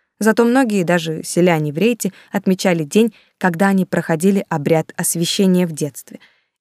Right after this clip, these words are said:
И, разумеется, я была приглашена сама, а мои повара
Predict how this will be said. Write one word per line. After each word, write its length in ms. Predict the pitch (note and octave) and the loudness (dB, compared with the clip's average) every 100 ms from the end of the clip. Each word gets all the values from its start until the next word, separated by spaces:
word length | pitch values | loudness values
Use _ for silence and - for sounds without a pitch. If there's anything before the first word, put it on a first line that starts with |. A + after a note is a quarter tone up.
| _ | _
И, 240 | E3 D#3+ A#3 | -2 2 2
разумеется, 720 | A3 C#3+ C#3+ D3 G#3+ B3 A#3 | 0 -2 -2 2 2 0 -4
я 240 | G3 F#3+ | -2 0
была 280 | A#3 G#3 F#3+ | 2 2 0
приглашена 600 | - F#3+ E3 E3+ E3+ F3+ | -2 -4 -2 -2 -2 -4
сама, 420 | G#3+ E3+ C#3+ D3+ - _ _ | -2 -4 -4 -8 -12 _ _
а 80 | F#3 | 0
мои 180 | F3 D#3 | 0 0
повара 460 | D#3+ D3+ D3+ F3+ | -2 0 0 -2